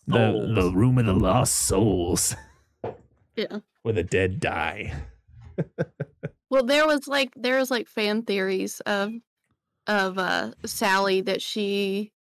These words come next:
Speaker 3: was, I, I know she's a doll that Finkelstein makes, whatever.
Speaker 1: Yeah.
Speaker 3: But that she was a witch and was dismembered for being a witch. So, because she can use, you know,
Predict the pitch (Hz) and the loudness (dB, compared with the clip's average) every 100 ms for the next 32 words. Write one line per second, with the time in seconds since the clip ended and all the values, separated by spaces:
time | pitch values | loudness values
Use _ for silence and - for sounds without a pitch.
0 | _ _ _ - 196 196 196 - - - | _ _ _ -4 -2 -2 -4 -8 -16 -12
1 | - - 202 202 202 - 208 196 190 170 | -12 -6 -2 0 -2 -4 -6 -4 -4 -2
2 | 180 185 _ _ - 208 190 - _ - | -4 -6 _ _ -6 -2 -2 -4 _ 0
3 | 254 208 208 214 202 190 175 - - - | 0 0 -2 -2 -2 -2 -4 -6 -10 -12
4 | - _ - 196 - - 214 _ _ - | -16 _ -4 -4 -2 -4 -4 _ _ -2
5 | 107 90 - _ _ _ - 226 214 190 | 0 -2 -6 _ _ _ -4 0 2 2
6 | 202 - - - - 240 220 202 196 190 | 0 -2 -6 -4 -2 -2 0 -2 -2 -2
7 | 196 240 185 - - - - _ - 208 | 2 4 4 2 -4 -6 -8 _ -2 0
8 | 196 196 208 208 247 269 233 190 190 214 | 0 -2 -2 0 2 2 4 4 2 0
9 | - _ _ _ - 226 208 190 190 196 | -10 _ _ _ -4 0 2 2 0 -2
10 | 226 226 190 - - - - - - _ | 2 2 2 -2 -8 -12 -16 -20 -20 _
11 | - - 196 - _ _ _ _ _ _ | -6 -2 -2 -4 _ _ _ _ _ _
12 | 196 214 208 208 - 220 214 208 196 190 | -6 -2 -2 -4 -4 -4 -2 -4 0 2
13 | 190 185 196 - - _ _ _ _ - | 4 4 0 -8 -12 _ _ _ _ -6
14 | 208 190 180 180 | 0 0 0 -2